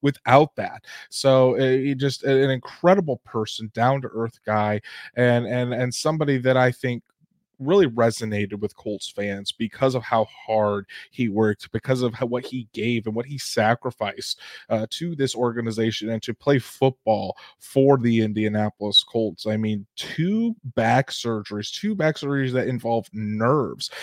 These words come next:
This guy has been working his ass off to get back and play and be back to his original self so he can help this team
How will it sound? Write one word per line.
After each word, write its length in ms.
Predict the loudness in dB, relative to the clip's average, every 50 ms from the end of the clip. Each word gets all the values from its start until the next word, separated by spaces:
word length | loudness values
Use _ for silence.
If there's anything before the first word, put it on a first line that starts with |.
| -14 -16 -6 _
This 160 | -2 -2 0
guy 200 | 2 4 6 6 6
has 200 | 6 4 2 2
been 420 | 2 2 2 2 0 -2 -6 -6
working 500 | -2 0 0 0 0 -2 -6 -10 -10 -10
his 320 | -8 -6 -6 -6 -6 -6 -10 _ _ _
ass 480 | -2 0 2 2 2 0 -2 -4 -6 -8
off 340 | -8 -8 -8 -12 -14 -20 -20 _ -20 -20 -20 -20 -20 _ _ _ 0
to 120 | 2 2
get 220 | 4 4 2 4 6
back 340 | 6 8 8 8 6 2 2
and 260 | 4 4 4 4 2
play 540 | -4 -10 -16 -4 2 4 6 6 6 6 4
and 180 | 2 0 0 0
be 180 | -2 -2 -2
back 300 | 0 2 2 2 2 0
to 100 | -2 -4
his 200 | -2 -2 -2 -2
original 420 | -4 -2 -2 -2 -2 -4 -6 -6 -6
self 320 | -4 -2 0 0 0 0
so 240 | -2 -4 -4 -4 -6
he 300 | -6 -8 -10 -12 -12 -12
can 440 | -12 -12 -8 -6 -4 -4 -4 -4 -4 -2
help 240 | -2 -2 -2 -4 _
this 220 | -6 -6 -6 -8 -10
team 400 | -12 -10 -8 -6 -6 -6 -8